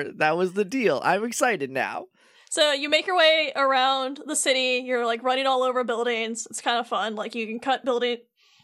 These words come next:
Speaker 1: cut stuff up and, like, make your way on top of buildings and jump around.
Speaker 2: Nice. It's fucking Spider-Man. <laughs>
Speaker 1: Yeah. So you end up catching up with Cloaked Shion, and they take their hood off, and it's Roxas.
Speaker 2: Okay.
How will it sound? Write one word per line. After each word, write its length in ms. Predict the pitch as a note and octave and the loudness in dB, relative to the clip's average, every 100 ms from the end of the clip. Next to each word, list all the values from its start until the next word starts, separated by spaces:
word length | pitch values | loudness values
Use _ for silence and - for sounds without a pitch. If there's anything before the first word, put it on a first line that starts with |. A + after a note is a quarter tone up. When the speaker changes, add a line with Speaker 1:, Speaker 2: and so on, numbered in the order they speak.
| _ _ - | _ _ -2
Speaker 1:
cut 220 | F#4 - | 0 0
stuff 260 | - D4+ C4 | 2 0 2
up 320 | C#4 C4 B3+ - | 2 4 0 -4
and, 160 | C4 | -4
like, 240 | B3 A#3+ - | -2 -4 -2
make 180 | B3+ B3 | -4 -2
your 120 | B3 | 0
way 160 | B3 | 0
on 100 | B3 | 0
top 220 | A#3 A#3+ B3+ | -2 -2 -2
of 80 | B3+ | 0
buildings 400 | A#3+ A#3+ A#3+ B3 | 0 0 -2 -6
and 80 | |
jump 220 | A#3+ B3 A#3+ | -4 -4 -4
around. 400 | A3 G#3+ A3+ - - | -6 -6 -8 -10 -10
Speaker 2:
Nice. 360 | G#2+ F#2 - | -8 -8 -10
It's 100 | - | -14
fucking 500 | A#2 B2 A#2 A2 G#2+ A#2+ | -4 -4 -2 -8 -10 -6
Spider-Man. 580 | - B2 G#2+ - D#3+ C#3 - D#5 | -2 -2 -4 -8 -8 -8 -8 -12
<laughs> 200 | C#5+ C4+ | -2 0
Speaker 1:
Yeah. 240 | C4+ A#3 A#3 - _ | 2 -2 -4 -8 _
So 240 | - C#4 | -2 0
you 180 | B3+ C4+ | 0 0
end 140 | D4 F4 | 2 2
up 180 | D#4+ | 2
catching 260 | - C#4+ D4 | 0 -2 0
up 220 | C#4+ C#4+ | 0 0
with 260 | C4+ B3+ - | -2 -2 0
Cloaked 280 | C#4+ C#4 - | 0 0 -2
Shion, 500 | D#4+ B3+ B3+ A#3+ D4 _ _ _ _ | -2 2 2 0 -6 _ _ _ _
and 260 | A#3+ A3+ A3+ | 0 0 0
they 80 | B3 | 0
take 220 | C#4 C#4 | 0 -2
their 100 | F#4 | 0
hood 140 | D#4+ | 2
off, 340 | D#4 F4 - _ _ | 2 -2 -8 _ _
and 140 | B3 C4 | -6 -4
it's 120 | C4+ | -2
Roxas. 540 | A3+ - - - - - _ - - - | -4 -4 -10 -8 -8 -12 _ -20 -18 -4
Speaker 2:
Okay. 440 | C3+ C#3 A#2 E3+ | 0 0 0 -2